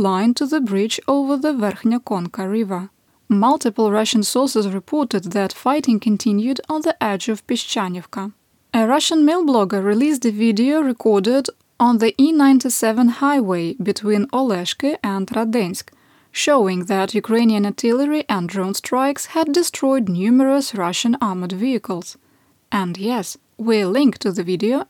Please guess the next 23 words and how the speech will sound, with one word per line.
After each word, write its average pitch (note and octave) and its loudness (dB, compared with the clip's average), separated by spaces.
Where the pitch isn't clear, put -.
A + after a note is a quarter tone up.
in E3+ -4
the G3 -6
sitrep. - -8
The G#3 2
highway A3+ 2
connects C4+ 2
to D#4+ 2
the D4 0
ground A#3 4
line G3+ 2
of G#3+ -2
communication, A#3+ 2
Gilok A#3 0
supply A3+ -2
line, F#3+ -6
that E4+ 0
leads A#3 0
to D4 -4
Poima. G3+ -2
A - 4
Ukrainian A3+ 2
source - 0
claimed A3+ 0